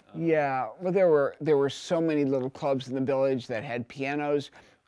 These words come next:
Speaker 2: what we called restaurant gigs. There were, um, uh, hotel gigs that had piano players. Uh, I mean, I spent many years playing, uh, in the Catskills, playing weddings, uh, doing charts for singers,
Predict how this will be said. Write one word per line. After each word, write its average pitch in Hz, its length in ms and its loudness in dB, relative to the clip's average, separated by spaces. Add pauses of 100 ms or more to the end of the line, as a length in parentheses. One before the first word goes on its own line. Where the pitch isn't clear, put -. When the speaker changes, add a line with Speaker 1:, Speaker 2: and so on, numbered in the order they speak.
(120)
Speaker 2:
what 127 140 0
we 131 120 0
called 120 280 -4
restaurant 156 580 -4
gigs. 143 560 0 (360)
There 135 160 2
were, 120 460 -2
um, 110 580 -2 (420)
uh, 104 260 -2
hotel 165 680 0
gigs 151 500 2
that 139 160 -2
had 131 240 -6
piano 135 400 -6
players. 123 720 -4 (520)
Uh, 117 520 -8
I 123 80 -8
mean, 127 200 -4
I 127 100 -4
spent 131 360 -6
many 131 220 -4
years 127 460 -2
playing, 123 480 -6
uh, 107 280 -6 (100)
in 107 120 -12
the 90 100 -10
Catskills, 139 760 -2
playing 107 380 -8
weddings, 139 800 -2 (380)
uh, 123 260 -6
doing 135 300 0
charts 147 420 2
for 117 200 -6
singers, 151 840 -2